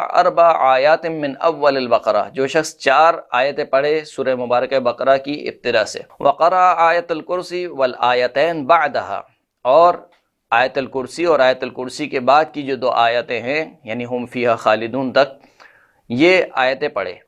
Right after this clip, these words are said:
"وَقَرَأَ ثَلَاثَ آیاتٍ مِّنْ آخِرِہَا"، اور سورہ بقرہ کی آخر کی تین آیتوں کی تلاوت کرے، یعنی چار آیتیں ابتدا سے، تین آیتیں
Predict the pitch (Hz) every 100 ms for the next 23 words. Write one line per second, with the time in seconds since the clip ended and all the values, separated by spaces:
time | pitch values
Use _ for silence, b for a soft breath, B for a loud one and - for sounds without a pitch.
0 | _ 131 127 147 170 180 190 185 151 156
1 | 170 175 160 - 139 147 160 170 156 147
2 | 135 131 127 - 156 113 107 - _ _
3 | - 147 180 190 - _ - - _ _
4 | _ _ _ - 151 143 135 139 165 165
5 | 160 180 175 _ - 120 127 - 190 -
6 | 180 175 175 190 143 156 156 151 135 127
7 | 120 113 104 101 101 - _ _ - 107
8 | 117 117 127 147 139 143 139 151 127 -
9 | 131 143 - 156 - _ 131 151 160 -
10 | 135 135 139